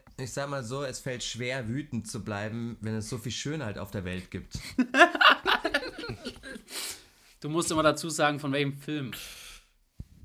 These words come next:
Speaker 2: Oder sollen wir raten? Das wär geil.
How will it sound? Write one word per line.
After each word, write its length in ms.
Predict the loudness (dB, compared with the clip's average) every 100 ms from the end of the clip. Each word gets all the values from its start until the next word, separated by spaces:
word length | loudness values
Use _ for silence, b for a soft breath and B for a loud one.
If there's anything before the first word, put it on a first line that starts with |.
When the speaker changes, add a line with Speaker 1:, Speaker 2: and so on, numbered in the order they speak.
| -20 _ _ _ _ _ _ _ _ _ _ _ _ _ _ _ _ -10 2
Speaker 2:
Oder 160 | 4
sollen 180 | 8 8
wir 120 | 6
raten? 380 | 6 6 6 0
Das 140 | -2 0
wär 120 | 0
geil. 340 | 0 0 -4